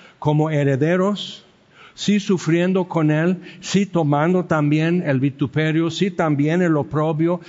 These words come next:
y puestos los ojos en Jesús, corriendo con paciencia la carrera que tenemos por delante.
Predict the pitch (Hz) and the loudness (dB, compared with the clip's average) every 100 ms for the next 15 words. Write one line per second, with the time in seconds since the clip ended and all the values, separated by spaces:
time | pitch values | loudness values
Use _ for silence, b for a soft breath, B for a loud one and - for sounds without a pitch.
0 | B 139 139 190 220 226 196 156 165 156 | B -6 0 0 0 0 0 0 -2 -2
1 | 170 160 147 127 135 139 175 208 B B | -4 -2 -2 0 -2 0 -2 -2 B B
2 | - 156 147 170 214 208 190 156 139 131 | -2 0 2 0 0 0 0 0 0 -2
3 | - 160 160 170 147 127 135 131 151 160 | -2 -2 0 0 0 0 -2 -2 -2 -2
4 | - 113 135 143 156 147 139 131 147 170 | -4 -4 -2 0 -2 -2 -2 0 0 -2
5 | 143 | -4